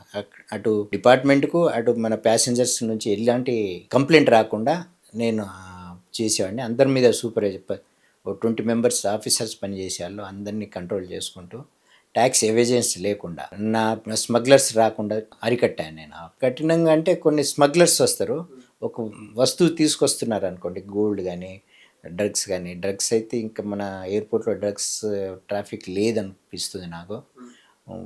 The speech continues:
అక్కడ ఎలాంటి ఈ సి-, సిచ్యువేషన్ రాలే. ఇంకా ఈ గోల్డ్ విషయంలో మాత్రం స్మగ్లర్స్ సార్ జెన్యూన్ పర్స్-, ప్యాసింజరా అని గ్రహించేసి వాడి మీద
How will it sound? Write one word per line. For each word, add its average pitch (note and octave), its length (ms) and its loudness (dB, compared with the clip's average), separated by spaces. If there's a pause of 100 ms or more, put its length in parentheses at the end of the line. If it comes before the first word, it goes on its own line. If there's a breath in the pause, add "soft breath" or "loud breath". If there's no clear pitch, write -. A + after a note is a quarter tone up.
(220)
అక్కడ G2+ 260 -8
ఎలాంటి G#2 440 -4 (340)
ఈ G2 80 -10
సి-, F#2+ 340 -8
సిచ్యువేషన్ G#2+ 540 -8
రాలే. G2 340 -6 (580 loud breath)
ఇంకా - 300 2
ఈ A#2+ 240 0
గోల్డ్ E3 360 6
విషయంలో D#3 480 4
మాత్రం D3 340 0
స్మగ్లర్స్ D3+ 600 6
సార్ D#3+ 220 10 (280)
జెన్యూన్ C3+ 460 6
పర్స్-, C#3 300 6
ప్యాసింజరా A#2 600 4 (120)
అని D3+ 260 4
గ్రహించేసి D3+ 540 4
వాడి C3 220 4
మీద B2+ 380 -2